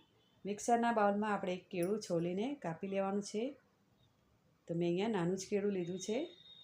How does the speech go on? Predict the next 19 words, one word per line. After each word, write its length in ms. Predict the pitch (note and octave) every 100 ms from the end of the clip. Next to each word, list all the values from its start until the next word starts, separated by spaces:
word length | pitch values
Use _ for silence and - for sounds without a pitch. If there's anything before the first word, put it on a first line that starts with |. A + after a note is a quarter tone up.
| - - - -
આપણે 200 | E3 D#3+ D#3+
બે 60 | F3+ G3
ગ્લાસ 220 | G3+ G3+
જેટલું 240 | G3+ F#3 G3
જ 40 | F3+
બનાવવાનું 400 | F3+ F3+ F#3 F#3+
છે. 100 | A3 D#4+ - -
પછી 300 | G3 G3+ E3+
આપણે 240 | E3+ F3+ D4 - - _ _ _ _ _ -
ડ્રાયફ્રૂટ 380 | E3+ E3+ F#3 E3+
પલાળેલું 440 | F3 E3+ G3 G#3+ G#3+
હતું 200 | A3 G#3+
તે 80 | F#3 F3
નાખી 260 | E3 - F#3+
દેવાનું 320 | G3+ G3+ G#3 G3+
છે 140 | G#3 A#3+ C#4+ - _ - - _ _ -
અને 180 | D#3+ G3 E4+ - _ _ _ _ _ _ _ _ -
તેની 260 | F3 F3 F3
અંદર 200 | F#3+